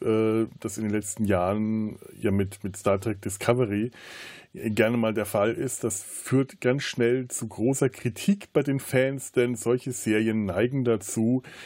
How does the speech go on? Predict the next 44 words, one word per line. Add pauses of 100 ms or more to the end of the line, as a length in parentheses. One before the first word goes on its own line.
(160)
das
Rad
neu
zu
erfinden.
Also
das
müssen
sie
auch
machen,
denn
sonst
ist
es
langweilig,
wenn
sie
nur
das
wiedererzählen,
was
alles
schon
mal
da
war
und
nichts
verändern,
dann,
äh, (1000)
läuft
das
nicht
so
gut.
Dann, (840)
äh, (180)
wenn
sie
das
allerdings, (240)
äh,